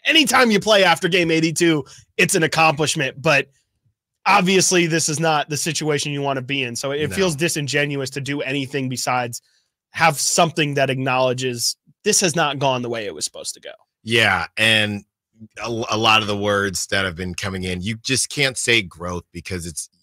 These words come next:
Speaker 2: you're not gonna convince anybody. And I
Speaker 1: Right.
Speaker 2: know the difference between last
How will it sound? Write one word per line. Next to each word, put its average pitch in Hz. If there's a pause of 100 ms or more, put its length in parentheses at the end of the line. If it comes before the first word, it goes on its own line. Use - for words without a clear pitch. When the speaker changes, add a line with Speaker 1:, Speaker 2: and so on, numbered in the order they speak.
(100)
Speaker 2:
you're 107
not 123
gonna 107
convince 87
anybody. 80
And 82
I 101
Speaker 1:
Right. 120
Speaker 2:
know 98 (360)
the 98
difference 101
between 98
last 90